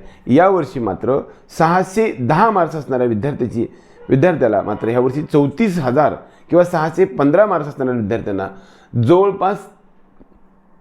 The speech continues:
तीस हजार एवढा, तीस हजार पाचशे एवढा रँक यावर्षी येणार आहे. म्हणजे इकडे जर आपण पाहायला गेलं, तर आपल्याला असं चित्र दिसतं की जवळपास सहाशे वीसच्या दरम्यान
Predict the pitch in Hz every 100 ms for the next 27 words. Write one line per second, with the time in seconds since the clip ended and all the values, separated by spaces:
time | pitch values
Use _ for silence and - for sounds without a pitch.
0 | _ _ _ _ - - - - 240 220
1 | 190 190 180 156 147 120 - - - -
2 | 80 104 175 208 190 165 - 123 - 139
3 | 120 113 110 92 113 101 - 110 101 95
4 | 98 - 101 90 85 67 - - - -
5 | - - 135 196 233 175 143 - - _
6 | _ 131 131 226 214 196 143 165 151 135
7 | 123 120 104 82 85 - - _ _ _
8 | - 175 190 - 131 143 160 180 - 131
9 | 165 220 202 170 156 110 95 - 101 139
10 | - 156 202 330 - - - 110 170 226
11 | 226 - 110 117 151 - - _ - -
12 | 175 185 208 - 226 226 196 143 208 247
13 | - 226 220 185 156 135 117